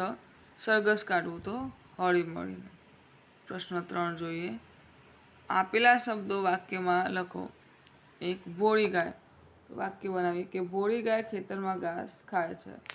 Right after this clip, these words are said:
તે બીજો શબ્દ છે કાળો કૂતરો. તો કાળો કૂતરો ઘરની ચાકરી કરે છે.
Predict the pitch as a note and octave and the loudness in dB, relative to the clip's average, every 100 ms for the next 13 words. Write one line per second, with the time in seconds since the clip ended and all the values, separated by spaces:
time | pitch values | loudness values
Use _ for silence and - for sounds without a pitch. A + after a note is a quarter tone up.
0 | - - - - - - F#3+ G#3 G3+ G#3+ | -16 -20 -20 -20 -20 -8 -4 -2 0 0
1 | G#3+ - - E3+ F3+ F3+ G3 A3+ A3+ - | -2 -6 -8 -2 0 0 -4 -6 -8 -16
2 | - _ _ _ _ _ - - - - | -20 _ _ _ _ _ -20 -20 -20 -20
3 | - A3 A3 G#3+ G3+ F#3 F3 F3+ F#3+ F#3+ | -16 2 6 8 6 0 -6 -6 -6 -6
4 | - G3 G#3 A3+ A3+ A3 G#3+ G#3 F#3+ F#3 | 4 6 8 6 0 -2 0 0 0 -2
5 | G3 G3+ G#3+ F#3+ F#3+ F3+ F3+ E3 F3 - | -4 -2 0 0 0 -4 -4 -6 -8 -12